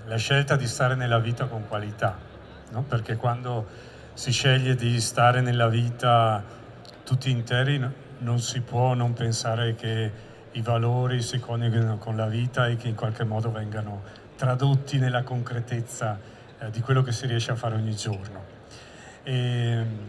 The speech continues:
a proposito di questo, volevo così raccontare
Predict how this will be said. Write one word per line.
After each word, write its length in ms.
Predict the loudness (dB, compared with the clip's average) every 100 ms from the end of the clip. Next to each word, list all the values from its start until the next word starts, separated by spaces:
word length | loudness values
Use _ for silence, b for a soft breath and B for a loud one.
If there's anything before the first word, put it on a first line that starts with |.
| -6
a 80 | 2
proposito 440 | 6 6 4 2
di 100 | 2
questo, 380 | 2 2 0 -2
volevo 480 | 0 0 0 0 -2 B B B B
così 240 | 0 6 8
raccontare 920 | 8 4 2 2 6 8 8 8